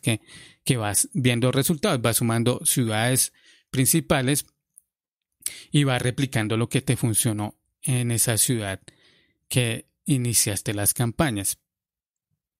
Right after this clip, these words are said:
Además, no podemos pretender que a medida que vayamos incluyendo más ciudades, pues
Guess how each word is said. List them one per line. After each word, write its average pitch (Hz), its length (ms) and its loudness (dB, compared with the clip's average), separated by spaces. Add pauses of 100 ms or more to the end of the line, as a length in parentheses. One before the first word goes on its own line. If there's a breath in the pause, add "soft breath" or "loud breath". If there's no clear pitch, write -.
(1300 loud breath)
Además, 127 320 2
no 151 140 2
podemos 175 320 2
pretender 117 580 2
que - 440 0
a 139 120 0
medida 110 320 2
que - 100 0
vayamos 101 440 -2
incluyendo 123 720 -2
más 123 260 0
ciudades, 135 560 2 (640 soft breath)
pues 107 600 2